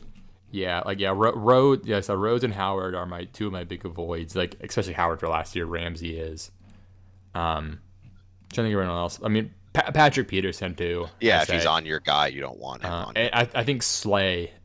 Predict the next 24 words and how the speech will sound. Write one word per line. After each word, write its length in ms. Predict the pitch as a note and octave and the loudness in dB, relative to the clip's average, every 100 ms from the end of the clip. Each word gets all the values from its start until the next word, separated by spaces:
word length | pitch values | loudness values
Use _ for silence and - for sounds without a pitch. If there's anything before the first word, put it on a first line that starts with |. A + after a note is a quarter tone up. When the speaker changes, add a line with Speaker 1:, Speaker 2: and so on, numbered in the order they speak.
| - E2+ | -8 -4
Speaker 1:
also. 540 | E2+ - F2 E2 E2+ F2 | -4 -4 -4 -4 -4 -4
I 100 | E2+ | -6
think 180 | F2 | -6
he's 400 | - E2+ E2 - - - - - - | -10 -8 -8 -12 -16 -20 -20 -20 -18
Speaker 2:
Mm-hmm. 280 | F2+ E2+ D2 - - - - | -14 -14 -14 -18 -20 -12 0
Speaker 1:
a 80 | F#2 | 2
guy 200 | F2 E2 | 4 4
who 80 | F2+ | 4
can 160 | F2 | 0
really 280 | E2+ E2+ E2+ | 0 0 -2
shut 180 | - - | -4 -6
people 200 | - E2+ | -6 -6
down. 300 | E2+ E2+ E2 - | -4 -6 -6 0
Speaker 2:
Starting 260 | B2 B2 | 0 0
to 60 | F2 | -2
develop 460 | F2+ - D#2+ D#2+ E2 | -4 0 2 2 -2
into 240 | D2+ D#2 | -6 -4
that 280 | D2+ D2 - | 0 -2 -2
for 120 | D#2 | -4
sure, 440 | - E2+ D2 D2 - | -2 0 0 -2 0
Speaker 1:
Mm-hmm. 100 | G#2+ | 0
Speaker 2:
especially 360 | F#2 F2+ F2 D2+ | 2 2 0 0
last 340 | D2 D2 - | 2 2 0
year. 280 | D2+ D#2 | -2 -2